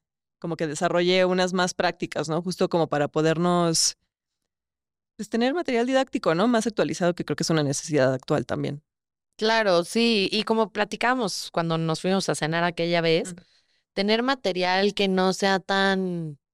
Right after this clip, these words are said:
Speaker 2: plástico, tan
Speaker 1: Claro.
Speaker 2: frío, ¿no? O sea, que invite más a, a tocarlo,
Speaker 1: Claro.
Speaker 2: a abrazarlo,
Speaker 1: Ujú.
Speaker 2: a explorarlo
Speaker 1: Ujú.
Speaker 2: incluso, ¿no? O sea, explorar las formas, explorar, eh, la anatomía del cuerpo
Speaker 1: Claro.
Speaker 2: humano, ¿no? A mí me encanta.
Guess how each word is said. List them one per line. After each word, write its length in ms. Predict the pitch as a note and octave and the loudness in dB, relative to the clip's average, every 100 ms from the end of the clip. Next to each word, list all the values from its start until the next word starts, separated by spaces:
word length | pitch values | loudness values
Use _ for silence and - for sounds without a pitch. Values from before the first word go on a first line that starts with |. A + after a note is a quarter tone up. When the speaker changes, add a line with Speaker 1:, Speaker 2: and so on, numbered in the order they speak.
| _ _ _ _ _ | _ _ _ _ _
Speaker 2:
plástico, 600 | F#3+ F#3 F#3 - G3 E3+ | -2 -2 -4 -8 -4 -2
tan 180 | E3 D#3+ | 0 -2
Speaker 1:
Claro. 180 | E3 F3+ | -2 0
Speaker 2:
frío, 360 | E3+ F3+ F3+ | 0 2 0
¿no? 300 | D3+ D3+ D#3+ | 0 -4 -2
O 60 | G3+ | -2
sea, 140 | F3+ E3+ | -2 -2
que 100 | E3 | -2
invite 440 | F3 F3+ F#3+ F#3+ | -4 -6 -4 -4
más 320 | F3+ F3+ F3+ | 0 0 0
a, 240 | F3+ F3 E3+ - | 2 0 -2 -8
a 100 | E3 | -6
tocarlo, 1000 | - D#3 - E3+ F3 E3+ E3 E3+ E3 D#3+ | -6 -6 -4 -2 0 0 0 2 0 -4
Speaker 1:
Claro. 100 | - _ - | -12 _ -6
Speaker 2:
a 80 | D3+ | -2
abrazarlo, 960 | D3+ D#3 - E3 E3+ E3 D#3+ D#3 D#3 D#3 | 0 -2 0 0 0 0 0 0 0 0
Speaker 1:
Ujú. 60 | D#3+ | 0
Speaker 2:
a 320 | D3+ D3 C#3+ _ _ | 0 -2 -6 _ _
explorarlo 800 | - F3 - F#3+ F#3 F#3 A3+ A3+ | -6 -6 -6 -2 0 2 2 0
Speaker 1:
Ujú. 80 | G#3 | -2
Speaker 2:
incluso, 500 | F#3+ F#3+ A3 - G3 | -2 -2 -2 0 0
¿no? 280 | F#3 F3+ G3+ | 0 0 0
O 40 | |
sea, 280 | F#3 F3 D#3+ | 0 0 0
explorar 520 | D#3+ - E3+ E3 E3+ | -2 -4 -2 0 0
las 160 | E3+ E3 | -2 -2
formas, 500 | D#3+ D#3+ D#3+ D#3 D3+ | -4 -4 -2 -4 -6
explorar, 560 | D3 - D3 D3 D3+ D3 _ _ _ - | -10 -10 -6 -2 -2 -4 _ _ _ -8
eh, 220 | D#3+ D#3+ | -2 0
la 120 | D#3+ | 0
anatomía 640 | D#3+ E3+ E3+ F3+ G3 G#3+ A3+ | -2 -4 -2 -2 0 2 2
del 160 | G#3 | 2
cuerpo 200 | F3+ F3 D#3+ | 0 -2 0
Speaker 1:
Claro. 80 | |
Speaker 2:
humano, 300 | F3+ F3 E3 | -2 0 -2
¿no? 140 | D3 D3+ | -2 -2
A 260 | E3 E3+ | -2 -2
mí 100 | E3+ | -2
me 80 | G3 | -2
encanta. 380 | F#3 F3+ F3+ D3+ | -2 -2 -2 -6